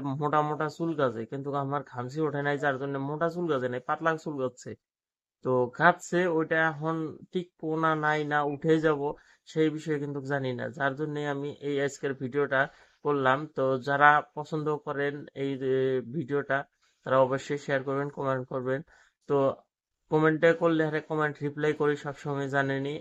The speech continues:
ওই জন্য আপনারা কমেন্ট করবেন। যে কোনো, আহ, মানে, যদি তথ্য বা জানার থাকে কিভাবে অনলাইন অর্ডার করা হয়, এই বিষয়ে জানার থাকলে আমাকে কন্ট্যাক্ট করেন, আমি অবশ্যই জানিয়ে দেবো যে কিভাবে কন্ট্যাক্ট করতে পারবেন।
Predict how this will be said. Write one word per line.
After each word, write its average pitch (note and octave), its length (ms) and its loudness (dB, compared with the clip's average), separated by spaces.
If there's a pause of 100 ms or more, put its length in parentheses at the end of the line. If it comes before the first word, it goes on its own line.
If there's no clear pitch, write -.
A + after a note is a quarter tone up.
(100)
ওই C#3 200 0
জন্য C#3 240 -2
আপনারা C#3 360 0
কমেন্ট C#3+ 360 -2
করবেন। D3 300 -2 (100)
যে D3+ 160 -8
কোনো, C#3+ 260 -2 (500)
আহ, B2+ 180 2
মানে, C3+ 260 2 (160)
যদি C3 240 -4 (140)
তথ্য C#3+ 300 -2 (160)
বা C3 160 0
জানার D3+ 380 0
থাকে D3+ 360 -8
কিভাবে C3+ 520 -2 (100)
অনলাইন C3+ 340 2
অর্ডার C3+ 300 0
করা C3 220 -2
হয়, C3+ 200 -4 (360)
এই C#3 120 2
বিষয়ে C#3+ 280 0
জানার D3+ 280 2
থাকলে C3 280 -4
আমাকে C3+ 300 2
কন্ট্যাক্ট C#3 340 -2
করেন, D3+ 240 0
আমি C3+ 300 0
অবশ্যই C#3 540 0 (120)
জানিয়ে C#3+ 320 2
দেবো C3+ 260 -2
যে C#3+ 180 -2
কিভাবে C#3 360 -2 (160)
কন্ট্যাক্ট D3 340 -6
করতে C3+ 280 -2
পারবেন। C3 360 -2